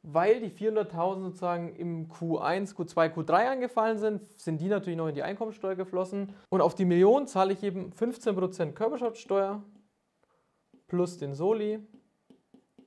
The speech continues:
plus circa fünfzehn Prozent Gewerbesteuer. Die Gewerbesteuer sind hundertfünfzigtausend und die Körperschaftsteuer sind auch hundertfünfzigtausend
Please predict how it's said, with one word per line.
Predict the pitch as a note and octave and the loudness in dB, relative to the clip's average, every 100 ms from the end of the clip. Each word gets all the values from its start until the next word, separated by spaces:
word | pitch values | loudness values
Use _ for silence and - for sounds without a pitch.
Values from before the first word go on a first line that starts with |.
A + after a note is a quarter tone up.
| _ _ _ _ _ _ _ _ | _ _ _ _ _ _ _ _
plus | - C4 C4 - | -2 -2 -2 -4
circa | F#3 F#3 G3 F#3+ | -2 0 0 -2
fünfzehn | E3+ D#3+ - F3 | -2 -6 -6 -8
Prozent | E3 E3+ - D#3 E3 - - _ | -6 -8 -6 -6 -6 -12 -20 _
Gewerbesteuer. | - G3 D#3+ D3 D3 - - - - _ _ _ _ _ _ _ _ _ _ _ - | -4 2 2 2 -2 -8 -10 -14 -20 _ _ _ _ _ _ _ _ _ _ _ -12
Die | D#3 | -2
Gewerbesteuer | F3+ C4+ C#4 - A#3+ A#3 A#3 | 4 4 2 0 2 2 0
sind | G3+ F3 | -4 -6
hundertfünfzigtausend | F3+ E3+ D#3 D#3+ C#3+ - F#3+ G#3 G#3 G#3+ G#3+ - - _ _ _ _ _ _ _ _ _ _ _ _ _ _ _ _ _ _ - | -4 -6 -8 -10 -12 -6 -4 -4 -4 -8 -10 -18 -20 _ _ _ _ _ _ _ _ _ _ _ _ _ _ _ _ _ _ -2
und | F#3 | 0
die | |
Körperschaftsteuer | F#3 B3+ C4+ B3+ - - G3 G3 | 6 6 6 -2 -2 0 2 2
sind | G3 D#3 | -2 -4
auch | G3+ G#3+ | -4 -2
hundertfünfzigtausend | G3 F#3 F#3 F#3 F3 E3 E3+ D3+ D3+ D3+ D3+ | -4 -4 -8 -10 -10 -12 -6 -4 -2 -4 -10